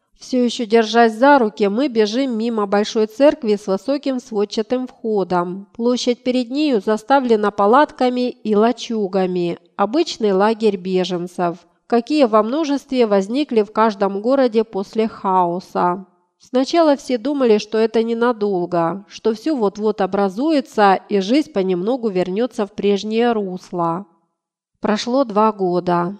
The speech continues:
но большинство людей по-прежнему живут в палатках. Может быть, нам стоит остановиться? Спрячемся здесь,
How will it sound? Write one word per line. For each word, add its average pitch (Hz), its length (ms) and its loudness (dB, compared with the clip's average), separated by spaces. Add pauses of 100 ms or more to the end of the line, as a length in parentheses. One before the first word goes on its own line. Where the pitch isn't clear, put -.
(160)
но 202 160 -2
большинство 214 640 -2
людей 220 400 -2
по-прежнему 208 800 -2
живут 190 380 -4
в - 100 -20
палатках. 190 1000 0 (300)
Может 233 300 0
быть, 240 240 2
нам 233 160 2
стоит 233 400 -2
остановиться? 226 1120 0 (200)
Спрячемся 226 800 2
здесь, 233 600 -2